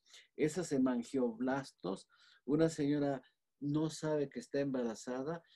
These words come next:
ya a los dieciséis días de vida intrauterina ya están latiendo las células del bebé. Sí. Bueno,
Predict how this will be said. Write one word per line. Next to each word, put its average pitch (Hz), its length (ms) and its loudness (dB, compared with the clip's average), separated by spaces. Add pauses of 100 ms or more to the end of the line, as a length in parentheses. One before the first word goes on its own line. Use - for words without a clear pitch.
(140)
ya 139 200 4
a - 20 4
los 131 200 2
dieciséis 143 760 -4 (160)
días 165 480 -4
de 120 120 -4
vida 131 260 -4
intrauterina 127 760 -6 (220)
ya 120 100 -8
están - 280 -8
latiendo 107 480 -10
las - 180 -20
células 98 420 -18
del 95 160 -12
bebé. - 340 -16 (1120)
Sí. - 220 -18 (920)
Bueno, - 180 -14